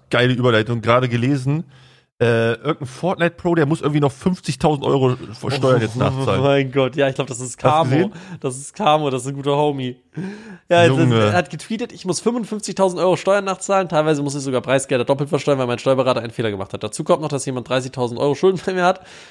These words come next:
Speaker 2: ich das Geld wahrscheinlich nie wieder we-, sehen werde. Und bei euch so.“
Speaker 1: Junge, da bist du doch, also, ich hab auch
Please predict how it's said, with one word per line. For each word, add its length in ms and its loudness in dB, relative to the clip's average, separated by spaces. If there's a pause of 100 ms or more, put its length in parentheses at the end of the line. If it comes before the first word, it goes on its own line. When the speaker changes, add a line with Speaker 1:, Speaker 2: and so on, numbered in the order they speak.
(140)
Speaker 2:
ich 100 -4
das 180 0
Geld 220 4
wahrscheinlich 480 0
nie 160 -6
wieder 240 2
we-, 120 -2
sehen 360 -2
werde. 300 0 (260)
Und 200 -2
bei 240 2
euch 400 -4
so.“ 580 -6 (840)
Speaker 1:
Junge, 280 4
da 120 4
bist 180 -4
du 60 -4
doch, 160 -2
also, 240 0 (320)
ich 160 0
hab 100 0
auch 280 0